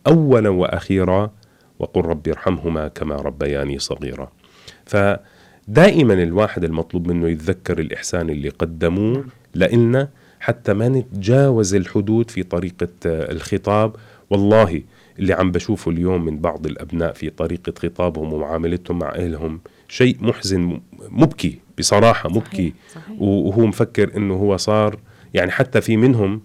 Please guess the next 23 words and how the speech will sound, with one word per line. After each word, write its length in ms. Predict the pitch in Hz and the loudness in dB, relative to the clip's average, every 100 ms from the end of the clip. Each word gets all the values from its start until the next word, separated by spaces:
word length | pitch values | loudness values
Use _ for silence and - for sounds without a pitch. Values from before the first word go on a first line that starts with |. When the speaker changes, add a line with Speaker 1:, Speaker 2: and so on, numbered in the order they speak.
| _ | _
Speaker 1:
بيكون 280 | 87 - 110 | -10 0 0
عم 160 | 82 85 | 0 0
بيلعب 540 | 104 90 85 73 78 | 0 0 -2 -4 -8
حديد 580 | 71 90 87 104 104 85 | -2 0 2 2 2 0
Speaker 2:
مم. 60 | 80 | -4
Speaker 1:
وجسمه 680 | 69 67 - 85 98 - 85 | -6 -8 -10 -8 -8 -6 -4
صار، 340 | - 95 - 80 | 0 -2 -2 -6
آه، 260 | 69 - - _ | -6 -8 -18 _
بيتطاول 520 | 92 101 - 104 95 80 | -4 -2 4 4 4 2
على 200 | 85 90 | -2 -2
أهله، 580 | 90 92 95 98 98 - | -4 -4 -2 -2 -2 -6
بيكو-، 320 | 95 - 107 | -8 -2 -4
وفي 200 | - 117 | 0 4
منهم 340 | 117 127 113 98 | 6 6 4 4
بيضرب، 440 | 127 120 92 73 - - - _ _ _ _ | 4 4 2 -2 -10 -20 -20 _ _ _ _
في 140 | - 120 | 4 8
منهم 300 | 135 135 110 | 8 8 6
بيضرب 580 | 101 117 131 110 85 - | 6 6 6 4 2 0
أمه، 460 | 113 113 98 90 90 | 2 2 2 -2 -4
في 160 | - 95 | -4 -4
منهم 280 | 101 98 | -4 -4
بيضرب 400 | 92 101 107 101 | -4 0 0 0
أبوه 520 | - 98 113 107 98 | -2 2 6 6 2